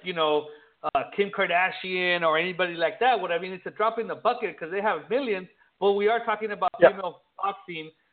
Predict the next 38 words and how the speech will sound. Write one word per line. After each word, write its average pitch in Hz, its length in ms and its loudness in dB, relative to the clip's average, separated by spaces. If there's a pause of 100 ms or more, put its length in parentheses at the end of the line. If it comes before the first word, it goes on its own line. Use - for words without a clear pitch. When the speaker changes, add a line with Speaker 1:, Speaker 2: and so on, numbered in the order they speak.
(140)
Speaker 1:
First 254 160 0
of 254 80 4
all, 226 160 4
boxing 214 460 0
in 180 180 -12
general 190 340 0
is 156 60 -4
a 160 80 -2
niche 180 320 -10
sport, 185 400 2
and 160 200 -4
female 196 320 -2
boxing 185 380 0
is 160 160 -10
even 180 220 -6
a 135 220 -6
sub 202 280 2
niche 156 240 -6
of 135 140 -6
that. 143 300 0 (280)
So 208 120 4
for 196 160 0
her 233 160 2
to 226 80 2
be 208 140 -4
a 170 80 -2
female 208 360 -6
boxer 165 560 -2 (240)
and 151 140 -6
have 165 180 0
fifty-six 190 560 -12
thousand 175 540 2
followers 165 500 2 (300)
on 156 240 -4
Instagram 156 680 -4 (680)
says 220 180 4 (100)
something, 135 440 -8 (280)
okay? 180 400 -4